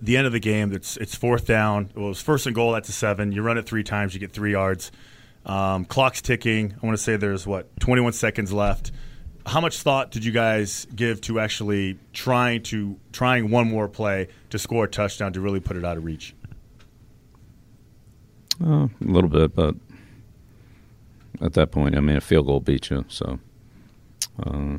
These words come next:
Speaker 2: and you saw the Pittsburgh play late yesterday too. It's the same thing. I mean, you get beat on a field goal. So could have gone that way, but, you know, I think seven seconds to go after the kickoff,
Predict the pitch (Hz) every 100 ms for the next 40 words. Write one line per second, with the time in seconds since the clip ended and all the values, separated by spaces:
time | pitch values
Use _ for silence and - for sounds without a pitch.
0 | - - - - - - - 67 65 85
1 | 67 - - 71 78 - 65 62 71 67
2 | 65 67 67 67 65 69 - 78 69 69
3 | - - - - 67 - 71 71 - -
4 | - - - - - 64 64 62 69 64
5 | 60 - 71 67 60 - - - - 69
6 | - _ - - - - - - - -
7 | - - - - - - - - - 143
8 | 104 104 95 92 90 95 85 85 - -
9 | - - - 87 76 78 78 - 76 71
10 | 65 76 71 73 65 76 71 71 71 -
11 | 69 - 78 73 73